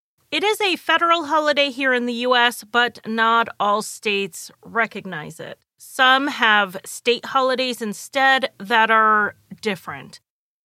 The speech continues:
South Dakota was the first in nineteen ninety by declaring the second Monday in October not Columbus Day, but Native Americans' Day.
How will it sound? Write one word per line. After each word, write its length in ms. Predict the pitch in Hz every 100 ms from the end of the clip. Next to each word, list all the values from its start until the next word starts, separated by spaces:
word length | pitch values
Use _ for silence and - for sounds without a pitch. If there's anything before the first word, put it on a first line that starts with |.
| _ _ _ _ _
South 460 | - 269 277 -
Dakota 520 | - 247 269 285 277
was 320 | 269 247 233 -
the 180 | 247
first 500 | 214 - 294 311 -
in 120 | 262 226
nineteen 480 | 233 220 - 220
ninety 440 | 220 240 247 254 247
by 180 | 226 214
declaring 880 | 226 220 - 277 262 262 262 254 -
the 240 | 214 240
second 580 | 220 - 226 240 214 -
Monday 360 | 220 220 208 208
in 100 | 208
October 680 | 196 - 277 254 277 269
not 420 | 233 220 208 175 -
Columbus 560 | 240 247 262 254 -
Day, 280 | - 240 240
but 380 | 214 208 208 - -
Native 440 | 202 202 202 185 -
Americans' 840 | 196 190 190 185 170 185 160 -
Day. 460 | 175 131 67 147